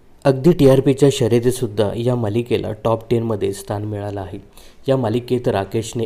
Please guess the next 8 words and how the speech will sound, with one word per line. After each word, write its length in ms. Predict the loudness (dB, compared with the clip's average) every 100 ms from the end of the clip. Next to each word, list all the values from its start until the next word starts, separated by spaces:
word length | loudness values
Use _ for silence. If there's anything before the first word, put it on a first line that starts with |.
| -6
एजे 320 | -6 -4 -4
म्हणजेच 520 | -4 -6 -4 -4 -6
अभिराम 400 | -10 -4 -4 -4 -6
जहागीरदार, 560 | -8 -6 -4 -4 -6 -10 -10 -20 -20 -6
तर 100 | -2
वल्लरीने 640 | 0 0 2 2 2 0 -2
साकारलेले 680 | -4 -4 -4 -2 -2 -2
लीला 320 | -4 -4 -4